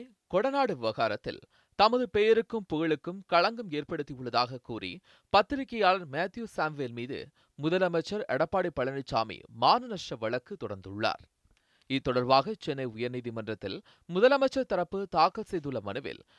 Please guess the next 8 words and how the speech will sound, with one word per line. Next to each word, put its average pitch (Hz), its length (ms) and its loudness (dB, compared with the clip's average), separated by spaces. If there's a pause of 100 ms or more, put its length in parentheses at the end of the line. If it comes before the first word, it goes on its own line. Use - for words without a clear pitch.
(180)
கொடநாடு 277 460 6
விவகாரத்தில் 190 600 0
தம் 151 220 -2
மீது 160 200 -4 (100)
பொய்யான 214 440 2
குற்றச்சாட்டுகளை 175 680 -4
முன்வைத்து 127 480 -4 (440)
அவதூறு 262 480 6